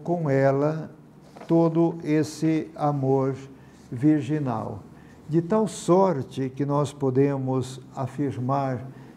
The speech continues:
que José e Maria deram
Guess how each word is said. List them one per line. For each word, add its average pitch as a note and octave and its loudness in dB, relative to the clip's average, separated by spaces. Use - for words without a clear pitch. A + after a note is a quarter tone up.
que C3+ 4
José D3+ 0
e D3 -4
Maria E3 2
deram D#3 0